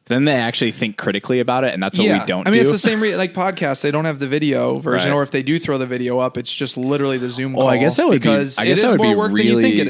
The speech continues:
Speaker 2: it is.
Speaker 1: that would be really boring if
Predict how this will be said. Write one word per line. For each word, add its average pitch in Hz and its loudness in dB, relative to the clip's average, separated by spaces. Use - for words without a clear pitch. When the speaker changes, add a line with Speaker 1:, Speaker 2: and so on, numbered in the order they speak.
Speaker 2:
it - -12
is. 127 -10
Speaker 1:
that 107 0
would 165 2
be 127 2
really 95 0
boring 92 -6
if - -10